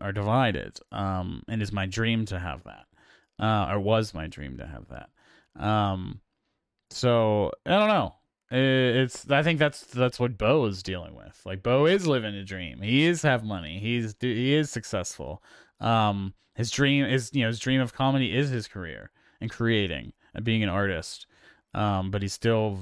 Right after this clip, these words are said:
mentally fucked up, and he still feels bad about a lot of shit, and he feels like he's re-, he has a responsibility to do more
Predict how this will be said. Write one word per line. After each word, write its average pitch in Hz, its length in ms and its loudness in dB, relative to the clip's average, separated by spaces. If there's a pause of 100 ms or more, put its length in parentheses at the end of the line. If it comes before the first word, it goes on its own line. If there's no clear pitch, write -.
(140)
mentally 101 480 -2
fucked - 460 -2
up, 110 320 -4
and 95 100 -12
he 98 60 -10
still 107 260 -6
feels 104 300 -6
bad 101 260 2
about 104 200 2
a 101 40 2
lot 104 140 2
of 95 80 -4
shit, 107 500 0
and 95 320 -6
he 95 60 -4
feels 104 320 -2
like 98 100 -6
he's 101 240 -6
re-, 95 140 -8 (260)
he 107 180 -2
has 107 160 0
a 107 40 -4
responsibility 104 800 -4
to 95 80 -4
do 98 260 -6
more 98 460 -6